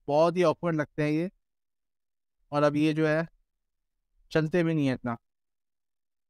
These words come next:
यही आयरिस वाला के जैसे घूम घूम के सब कुछ आ रहा है, ये वीडियो में इतने अच्छे लगते भी नहीं है। अब हम इसको प्ले करके देखते हैं पहले वाली से। ये सीन ख़त्म हुआ,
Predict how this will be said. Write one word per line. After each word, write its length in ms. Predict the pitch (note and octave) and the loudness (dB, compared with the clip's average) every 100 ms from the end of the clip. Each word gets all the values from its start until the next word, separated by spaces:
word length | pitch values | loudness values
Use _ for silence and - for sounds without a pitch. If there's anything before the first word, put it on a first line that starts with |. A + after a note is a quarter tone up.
| _ _ C3+ | _ _ -4
यही 160 | C#3+ | 0
आयरिस 340 | D3 C#3 D3+ C#3+ | 2 4 2 2
वाला 180 | D3 D3 | 2 2
के 120 | D3 C#3+ | 2 0
जैसे 200 | C#3+ C#3 C#3 | -2 -4 -4
घूम 260 | C3 C3+ | -6 -6
घूम 200 | C#3 C#3 | -6 -6
के 80 | C#3 | -4
सब 160 | C#3 - | -6 -6
कुछ 160 | C3+ | -2
आ 100 | B2+ | 0
रहा 140 | B2 C#3 | 0 -4
है, 60 | - _ _ _ _ _ _ _ - | -8 _ _ _ _ _ _ _ -2
ये 180 | C#3+ E3 | 0 2
वीडियो 280 | D3+ D#3+ | 2 0
में 80 | E3+ | 0
इतने 200 | E3+ F3+ | 0 0
अच्छे 180 | E3+ F#3+ | -2 -2
लगते 280 | F3 - D#3 | -4 -2 -2
भी 100 | D3 | 0
नहीं 160 | B2+ | -2
है। 80 | A#2 - _ _ _ _ _ | -4 -10 _ _ _ _ _
अब 100 | C3 | 0
हम 100 | C#3+ | 2
इसको 180 | D#3 F3 | 0 -2
प्ले 220 | D#3 E3 | 0 0
करके 180 | E3 E3 | 2 0
देखते 260 | E3 - F3 | 0 -2 -4
हैं 100 | E3 | -4
पहले 420 | - _ C#3+ D3+ | -8 _ 0 0
वाली 140 | D3+ | 0
से। 160 | C#3+ F3+ - _ _ _ _ _ _ _ _ _ _ _ _ _ _ _ _ _ _ _ _ _ _ _ _ _ _ _ _ - | -2 -6 -8 _ _ _ _ _ _ _ _ _ _ _ _ _ _ _ _ _ _ _ _ _ _ _ _ _ _ _ _ -6
ये 100 | C3 | -4
सीन 180 | D#3 D3+ | -4 -4
ख़त्म 260 | C#3+ D3+ | -4 -2
हुआ, 180 | D#3 E3+ | 0 0